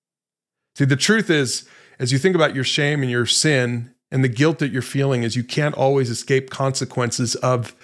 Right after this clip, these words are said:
your sin. The message today isn't that, "Hey, confess your sin and all the consequences will go away." That doesn't always happen. And it didn't happen for David.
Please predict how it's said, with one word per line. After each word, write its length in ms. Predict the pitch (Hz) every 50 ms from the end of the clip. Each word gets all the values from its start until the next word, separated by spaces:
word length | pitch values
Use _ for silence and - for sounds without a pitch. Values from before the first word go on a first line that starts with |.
| - - _ _ _ _
your 200 | - 123 123 110
sin. 560 | - - - - 143 131 113 107 - - - _ _ _ _ _ _ _
The 80 | - 123
message 400 | 123 139 135 - - 135 - -
today 380 | - 135 127 135 131 135 135
isn't 380 | - 131 131 120 131 131 123 -
that, 260 | - 123 120 120 - - - - - _
"Hey, 200 | - 202 208 196
confess 500 | 180 - 185 175 156 - 220 220 - -
your 100 | - 185
sin 420 | 151 - - - 185 180 185 185 175
and 120 | 156 139 -
all 160 | - 175 180
the 100 | 160 156
consequences 800 | - - - 165 165 143 - 147 - - 160 147 135 - 147 127
will 100 | 131 135
go 180 | 123 123 139 135
away." 260 | 131 131 135 139 127
That 160 | 113 117 107
doesn't 240 | - 135 123 139 139
always 280 | 127 127 120 113 113 -
happen. 460 | - 170 165 170 - - - 135 - -
And 120 | 131 131
it 80 | 131 120
didn't 200 | 170 160 156 135
happen 260 | 147 147 - - 123
for 140 | - - 113
David. 460 | 104 123 131 147 143 117 - - -